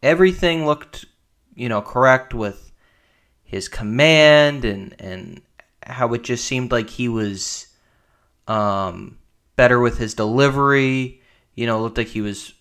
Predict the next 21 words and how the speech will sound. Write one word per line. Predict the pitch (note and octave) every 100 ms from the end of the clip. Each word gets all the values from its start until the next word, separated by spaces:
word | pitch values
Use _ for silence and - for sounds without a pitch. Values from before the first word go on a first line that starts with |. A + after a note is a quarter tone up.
| _ _ _ _ _
switching | - - B2+ A2
things | G#2 G#2+ G#2+
up, | D#3 D3+ D3
he | C3
was | G#2+
getting | G2+ F2
more | F2+ C2
strikeouts, | - - D#3+ D#3 D#3+ D3+ D3
he | A2+
was | F2
pitching | - - - E2
more | -
in | F2
the | F#2
zone. | B2 C#3+ D3 C#3+ C#3 - _ _ _ _ _ _ _ _ _ _
I | C#3 E3
also | G#3 G#3+ F#3+
thought, | F#3 E3+ D3
too, | - D#3+ D3+ C3 A2 _ _ _ _ _ _ _ _ _ _ _ _ _ _ -
and | B2+ B2
correct, | - D3 D3+